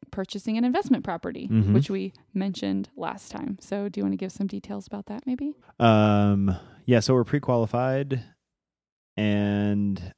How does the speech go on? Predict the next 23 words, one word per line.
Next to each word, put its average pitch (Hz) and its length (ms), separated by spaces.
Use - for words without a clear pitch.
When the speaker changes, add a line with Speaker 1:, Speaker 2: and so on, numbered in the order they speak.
Speaker 2:
our 101 200
price - 400
range, 101 300
uh, 95 160
well, 104 320
it's 92 120
pretty 113 300
wide, 80 460
like, 190 240
Speaker 1:
Mm-hmm. 185 140
Speaker 2:
forty 98 360
to 98 200
sixty 90 440
to, 82 340
like, 92 160
up 90 140
to 85 160
Speaker 1:
That's 214 240
what 220 140
we're 95 80
looking 175 180
Speaker 2:
a 208 60
hundred 190 120